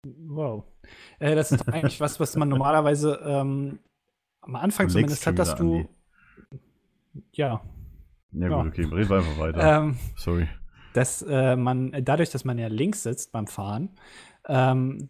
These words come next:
Speaker 1: dass du am Anfang mehr nach rechts auf der Straße dich orientierst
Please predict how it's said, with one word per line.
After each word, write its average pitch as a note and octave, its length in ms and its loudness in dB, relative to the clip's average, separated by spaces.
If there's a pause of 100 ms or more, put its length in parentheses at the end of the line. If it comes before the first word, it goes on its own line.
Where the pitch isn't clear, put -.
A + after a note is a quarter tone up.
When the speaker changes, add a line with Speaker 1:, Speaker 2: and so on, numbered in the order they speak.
Speaker 1:
dass C#3+ 180 -2
du D3 100 -2
am A#2+ 100 2
Anfang D#3+ 640 2
mehr C#3 480 2
nach C3+ 440 -2
rechts - 640 -2
auf - 180 -6
der B2 140 -2
Straße B2 680 2
dich - 200 -6
orientierst A2 920 -4